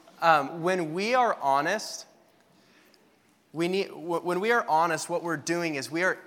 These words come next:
accurately representing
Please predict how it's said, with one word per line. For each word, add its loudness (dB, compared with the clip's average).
accurately 2
representing -2